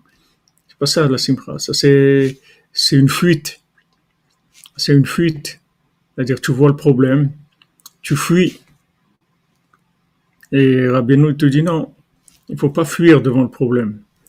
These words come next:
Tu prends le problème et tu le retournes. Tu dis, Adraba, Afal Piken,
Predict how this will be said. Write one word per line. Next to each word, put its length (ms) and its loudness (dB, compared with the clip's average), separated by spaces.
Tu 140 -8
prends 180 -6
le 60 -4
problème 680 0
et 60 -8
tu 140 -2
le 60 4
retournes. 640 2
Tu 120 -2
dis, 80 2
Adraba, 680 2
Afal 360 0
Piken, 480 -2